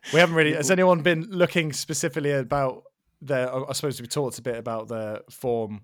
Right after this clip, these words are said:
Speaker 1: They're unbeaten in a few games. Anything of note that anyone's noticed?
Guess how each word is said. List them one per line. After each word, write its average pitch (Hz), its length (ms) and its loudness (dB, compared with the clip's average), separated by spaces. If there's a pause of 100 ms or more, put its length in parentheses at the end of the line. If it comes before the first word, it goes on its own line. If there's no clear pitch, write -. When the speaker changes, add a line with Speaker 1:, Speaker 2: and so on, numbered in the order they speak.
Speaker 1:
They're 127 140 -2
unbeaten 117 420 -4
in 107 80 -10
a - 40 -14
few 104 220 -10
games. 101 560 -10 (1000)
Anything 139 340 -2
of 120 100 -4
note 117 280 -4
that 110 80 -4
anyone's 110 320 -8
noticed? 104 540 -8